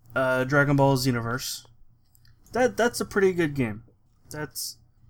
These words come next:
I, I really enjoyed it, and I even played through the, uh, D L C story bits as well, uh, which is basically G T.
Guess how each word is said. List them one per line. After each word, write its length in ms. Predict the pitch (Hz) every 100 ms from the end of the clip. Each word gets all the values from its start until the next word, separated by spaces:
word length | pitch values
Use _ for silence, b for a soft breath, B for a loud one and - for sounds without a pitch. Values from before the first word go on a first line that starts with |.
| -
I, 380 | 160 160 160 98 147
I 80 |
really 280 | 156 160 156
enjoyed 300 | 143 135 127
it, 100 | 127
and 220 | 151 156
I 120 | 147 147
even 520 | 156 143 156 143 135 -
played 320 | 139 139 131
through 500 | 135 135 131 127 127
the, 440 | 127 127 127 127 - - 131
uh, 180 | 120
D 220 | 120 131 127
L 140 | 123
C 180 | - 131
story 320 | - 120 113
bits 260 | 110 104 117
as 100 | 113
well, 380 | 117 110 107 - _ - - _ _ _ -
uh, 220 | 123 110 110
which 240 | 120 127
is 180 | 117 110
basically 480 | 120 113 - 117 113
G 220 | 117 117
T. 260 | 120 107